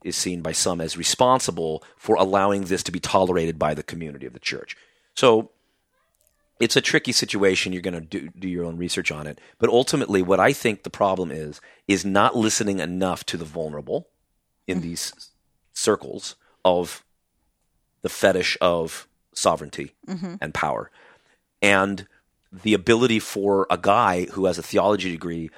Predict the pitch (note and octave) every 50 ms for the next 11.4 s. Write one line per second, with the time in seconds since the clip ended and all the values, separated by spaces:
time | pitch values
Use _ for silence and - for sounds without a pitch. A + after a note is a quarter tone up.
0 | - _ - G2+ G#2+ A2 A2 - G#2 F#2+ E2 E2 - G#2+ G2+ G2 F2+ F2+ F#2 F#2+
1 | G2+ G2 - - D#2+ D2+ D#2 C#2+ - F2 - G2+ F#2+ - - - G#2+ G2+ F#2 -
2 | G2 F2 E2+ E2 - F#2 F2 E2 F#2 - F2+ G2+ G#2 G#2+ G#2+ G#2+ G#2 G#2 G2+ F#2+
3 | - _ _ _ _ _ _ _ _ _ _ _ _ - F2+ F#2 F2 F#2 F#2+ F2+
4 | - - - G#2 G2+ G2 G2+ F#2+ F#2 F2 - - F#2+ F2+ E2 G2 F#2+ F2+ - -
5 | G2 F#2+ F#2+ F#2 - - F2+ F2+ F2 F2 E2+ E2 - - - _ _ _ _ _
6 | _ _ _ _ _ _ _ _ _ - E2+ - - G2 F#2+ F#2+ F#2+ F#2 F2 F2
7 | E2+ F2 F2+ E2 E2+ F2+ F2+ F2+ F2 E2 D#2+ - - F#2+ - F2 - - C3+ D#3
8 | C3+ A2 - - - - - - - _ _ _ _ F#2+ F2 F2 G2+ G#2 A2+ A#2
9 | A2+ - - _ _ _ _ _ _ _ _ - - - - G2+ F#2+ G2 F2+ F#2
10 | - - G2 F2+ F2+ D#2+ E2 E2+ F2 F#2 F#2 F#2 F#2 F#2 F#2 - - - F2+ F2
11 | E2+ E2+ E2 E2 D#2+ - -